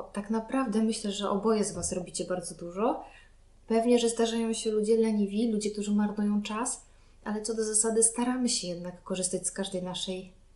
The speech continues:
chwili dobrze i być może właśnie to jest tak, że patrzymy tylko na to, na co nam wygodnie patrzeć, czyli że ktoś nas nie docenia, że ktoś nie docenia naszego wysiłku, a ja dzisiaj proponuję ci zupełnie odwrotne podejście.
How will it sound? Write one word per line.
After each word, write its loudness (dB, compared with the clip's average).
chwili -4
dobrze -2
i -8
być -2
może 0
właśnie -4
to -4
jest -2
tak, -4
że -2
patrzymy 0
tylko 0
na 2
to, -2
na 2
co -2
nam 2
wygodnie 2
patrzeć, -10
czyli -4
że -6
ktoś -12
nas -4
nie -2
docenia, -2
że -2
ktoś -8
nie -2
docenia -6
naszego -4
wysiłku, -4
a -2
ja 4
dzisiaj -2
proponuję 0
ci -4
zupełnie 2
odwrotne -2
podejście. -8